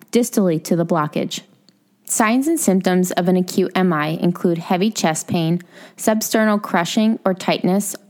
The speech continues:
all of which may be unrelieved by nitroglycerin. The pain can radiate to the neck or left arm, but also the shoulder,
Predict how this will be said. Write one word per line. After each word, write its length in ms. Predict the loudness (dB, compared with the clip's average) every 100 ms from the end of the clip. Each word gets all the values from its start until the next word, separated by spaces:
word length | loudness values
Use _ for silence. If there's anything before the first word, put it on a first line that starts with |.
| _ _ -2
all 200 | 0 0
of 140 | 0
which 260 | -2 0 0
may 140 | 0
be 240 | 2 0 0
unrelieved 560 | 0 2 2 0 -2 0
by 140 | 0
nitroglycerin. 880 | 0 0 -2 0 0 0 -2 -2 -6 _ -20 -20 -20 -4
The 100 | 2
pain 260 | 2 2
can 200 | 2 2
radiate 400 | 2 2 2 0
to 100 | 0
the 100 | 0
neck 460 | 2 2 0 -2 -6 -2
or 140 | 0
left 280 | 2 0 -2 -2
arm, 360 | 0 0 -2 -6 -20 -8
but 140 | -2 0
also 300 | 0 2 0
the 160 | 2
shoulder, 560 | 0 2 2 2 2 0